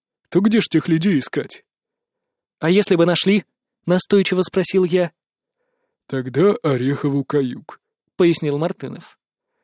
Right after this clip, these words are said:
Speaker 1: «а тебе, соответственно, полное прощение. Но это»
Speaker 2: Он печально посмотрел на меня.
Speaker 1: «абсолютно исключено».
Speaker 2: У меня даже сжались кулаки. «Если это нужно для того, чтобы вернуть себе честное имя,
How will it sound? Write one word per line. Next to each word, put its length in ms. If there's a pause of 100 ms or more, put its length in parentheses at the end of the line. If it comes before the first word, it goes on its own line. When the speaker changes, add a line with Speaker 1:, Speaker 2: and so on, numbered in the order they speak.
(140)
Speaker 1:
«а 120
тебе, 340
соответственно, 760
полное 460
прощение. 720 (400)
Но 260
это» 520 (800)
Speaker 2:
Он 160
печально 400
посмотрел 400
на 80
меня. 340 (680)
Speaker 1:
«абсолютно 720
исключено». 640 (1040)
Speaker 2:
У 100
меня 220
даже 220
сжались 420
кулаки. 560 (760)
«Если 400
это 140
нужно 300
для 160
того, 180
чтобы 240
вернуть 300
себе 160
честное 380
имя, 420